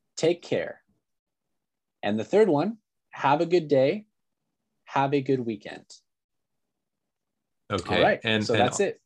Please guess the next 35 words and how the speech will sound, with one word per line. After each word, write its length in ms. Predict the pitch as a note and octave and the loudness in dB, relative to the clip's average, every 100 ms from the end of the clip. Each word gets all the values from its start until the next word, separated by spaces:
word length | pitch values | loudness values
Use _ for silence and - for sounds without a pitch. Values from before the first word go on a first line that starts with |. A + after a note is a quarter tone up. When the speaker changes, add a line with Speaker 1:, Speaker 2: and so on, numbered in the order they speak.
| _ | _
Speaker 1:
Back 140 | A2 G#2+ | -4 -2
to 120 | C3 | 0
you, 80 | A#2 | 0
Speaker 2:
hon-, 60 | |
Speaker 1:
Scott. 140 | A#2 A#2+ | 2 2
Speaker 2:
honorary, 800 | A#2 A2+ G#2 G2 F#2+ F#2+ F2+ - | 2 2 2 2 2 0 -4 -4
honorary 400 | C3+ C#3+ B2 G#2+ | -2 2 2 2
mention, 680 | G2 G2 F#2+ G2+ F#2 F2+ _ F#2 | 0 -2 -2 -4 -4 -8 _ -4
uh, 440 | F2+ F2 F2 F2 - _ _ _ _ _ _ _ _ _ _ _ _ - | -2 0 -2 -4 -8 _ _ _ _ _ _ _ _ _ _ _ _ -8
uh, 160 | F2+ | -6
"see 200 | E2+ - | -8 -2
you 80 | F#2+ | 0
later, 260 | F2+ F2 E2+ | 2 0 0
alligator," 520 | E2+ E2+ F2 E2+ E2+ | 0 -2 -4 -4 -6
of 180 | - _ | -8 _
course. 720 | - G2 F2 - - - - - | -4 -2 -2 -4 -10 -12 -14 -20
Uh, 380 | F2+ E2+ E2+ E2+ - | -8 -6 -4 -4 0
we 80 | - | 2
need 260 | - - | 2 0
to 120 | - | -2
throw, 360 | - F#3+ G2+ - | -4 -2 -2 -2
<laughs> 100 | - | -4
we 60 | - - | -8 -2
need 160 | A#2+ | -2
to 140 | - A2 | 0 -2
Speaker 1:
<laughs> 80 | A2 | 2
Yeah, 80 | |
Speaker 2:
throw 200 | G#2+ G2 | 2 4
Speaker 1:
that's 220 | F#2+ F#2 F#2 | 4 4 2
Speaker 2:
that 60 | |
Speaker 1:
the 0 | |
Speaker 2:
one 120 | F#2+ F#2+ | 2 4
Speaker 1:
most, 220 | F#2 F2+ | 4 4
Speaker 2:
in 60 | F#2 | -2
there. 140 | - | -6